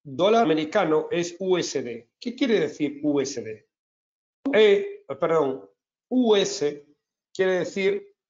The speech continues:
United States, Estados Unidos. Y la D viene de dólar, ¿vale? El dólar americano. En el caso de la libra, ¿vale? La, eh, lo que denomina como G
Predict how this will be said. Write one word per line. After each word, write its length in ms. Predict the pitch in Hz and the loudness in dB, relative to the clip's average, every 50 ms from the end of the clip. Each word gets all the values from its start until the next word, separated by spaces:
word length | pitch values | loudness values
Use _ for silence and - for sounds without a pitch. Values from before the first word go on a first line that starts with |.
| _ _ _ _ _ _ _ _ _ | _ _ _ _ _ _ _ _ _
United 440 | - 147 156 170 170 170 - - - | -2 0 2 2 2 0 -2 -6 -8
States, 540 | 135 - - - 165 131 - - - - _ _ _ _ _ | -10 -12 -6 -4 -4 -4 -4 -6 -12 -18 _ _ _ _ _
Estados 360 | _ - - 156 156 147 - | _ -2 0 2 2 2 0
Unidos. 540 | 160 165 156 147 - - - - - - _ _ _ _ _ _ _ _ _ _ _ _ | 0 0 0 0 0 -2 -10 -14 -18 -20 _ _ _ _ _ _ _ _ _ _ _ _
Y 100 | - 139 | -8 -2
la 200 | 139 147 151 160 | 0 2 2 2
D 460 | 160 214 214 196 202 202 - - - _ | 2 4 2 2 2 -2 -6 -12 -20 _
viene 560 | - 131 143 156 156 151 160 165 165 160 - - | -8 -2 0 0 2 2 2 0 -2 -4 -8 -14
de 480 | 131 123 151 160 160 - - - - - | -4 -2 0 0 0 -2 -6 -10 -14 -14
dólar, 720 | 139 131 123 120 120 170 156 120 113 113 110 110 - - _ | -14 -14 -10 -2 0 2 2 2 0 -2 -8 -12 -16 -20 _
¿vale? 240 | - 123 139 160 170 | -4 -2 0 2 2
El 160 | 139 127 127 | 0 0 0
dólar 520 | 123 - 160 156 156 151 - - - _ _ | 0 2 2 4 2 0 0 -4 -10 _ _
americano. 680 | - 120 120 127 127 123 123 120 - - 165 139 113 - _ _ _ _ _ _ _ _ _ | -6 -6 -4 -4 -4 -6 -6 -8 -4 -2 -2 -2 -2 -6 _ _ _ _ _ _ _ _ _
En 140 | 127 135 139 | -2 0 0
el 160 | 139 135 139 | 0 0 0
caso 260 | 160 156 147 - 190 | 0 0 0 0 0
de 100 | 175 180 | 0 2
la 100 | 185 202 | 2 2
libra, 560 | 214 233 220 180 185 185 196 196 - - _ _ _ _ _ _ _ _ _ _ _ _ _ _ _ _ _ _ | 2 2 0 2 2 0 0 -2 -6 -10 _ _ _ _ _ _ _ _ _ _ _ _ _ _ _ _ _ _
¿vale? 440 | - 135 175 202 - - - - _ _ _ _ _ _ _ _ _ _ _ _ _ _ _ - - _ _ | -6 -4 -4 -4 -6 -12 -20 -20 _ _ _ _ _ _ _ _ _ _ _ _ _ _ _ -20 -20 _ _
La, 420 | 131 135 139 127 123 123 - - - | -4 0 0 0 0 -2 -4 -4 0
eh, 160 | 143 147 147 | 2 2 2
lo 160 | 147 139 143 | 2 2 -2
que 340 | 147 143 139 143 139 139 - - | 0 0 -2 -2 -2 -4 -8 -2
denomina 800 | 127 143 143 151 160 190 196 180 147 120 107 - - - - _ _ _ _ _ _ _ _ | 0 0 2 2 2 2 2 2 0 -2 -4 -6 -12 -18 -20 _ _ _ _ _ _ _ _
como 680 | _ - 196 185 170 147 135 123 127 - - - - - | _ 0 2 2 4 2 0 0 -2 -6 -12 -18 -20 -14
G 580 | - - - 190 190 - - - - - _ | -6 -2 0 0 0 -2 -4 -10 -16 -20 _